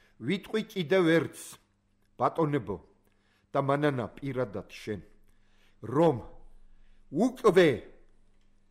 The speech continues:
იმ სიმაღლეს ეწვიე, ნებისმიერ დიდ პოეტთან შენი შედარება მაღიზიანებს.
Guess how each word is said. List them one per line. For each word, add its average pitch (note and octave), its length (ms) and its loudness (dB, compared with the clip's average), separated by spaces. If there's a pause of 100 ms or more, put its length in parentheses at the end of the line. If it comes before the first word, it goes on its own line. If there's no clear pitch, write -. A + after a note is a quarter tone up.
(240)
იმ G3+ 220 2
სიმაღლეს D#3 800 0 (1120)
ეწვიე, E3 600 0 (960)
ნებისმიერ G#3+ 920 4
დიდ - 320 0
პოეტთან F#3 520 2
შენი D3 340 -8
შედარება A#2 520 -8
მაღიზიანებს. - 920 -14